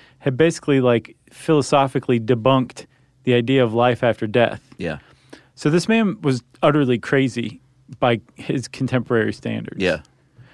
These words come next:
Speaker 1: Um, and, uh, that kind of shows if you step back and really think about the attitude and the mentality behind what he was doing. But he, he, at some point, either came to grips with the fact that he was, he was gonna die,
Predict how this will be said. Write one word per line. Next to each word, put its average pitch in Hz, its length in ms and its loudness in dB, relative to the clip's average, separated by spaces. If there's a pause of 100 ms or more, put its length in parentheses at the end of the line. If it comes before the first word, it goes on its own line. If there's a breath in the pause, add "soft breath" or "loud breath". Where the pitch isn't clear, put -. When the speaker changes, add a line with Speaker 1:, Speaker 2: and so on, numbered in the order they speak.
(180 soft breath)
Speaker 1:
Um, 131 460 2 (880)
and, 139 300 2
uh, - 140 -2
that 135 200 0
kind 214 200 -2
of - 120 -4
shows 190 420 0
if 131 160 -6
you 123 60 -4
step - 340 -4
back 156 260 0
and 123 140 -2
really 143 200 0
think 180 420 -4
about 117 400 0 (340 soft breath)
the 117 320 0
attitude 135 640 0
and 113 80 -2
the 117 60 0
mentality 123 640 0
behind 127 420 -2
what 135 160 2
he 135 60 2
was 107 200 -2
doing. 139 480 -2 (460 loud breath)
But 139 160 2
he, 143 180 -4
he, 156 280 0
at - 280 0
some 175 240 0
point, 156 440 -2
either 123 240 0
came 156 300 -4
to 139 60 0
grips 147 260 -4
with 156 60 -4
the 151 80 -2
fact 156 220 -2
that 156 60 -4
he 151 40 0
was, 139 140 -4
he 147 160 -4
was 147 140 -6
gonna 151 200 -4
die, 151 220 2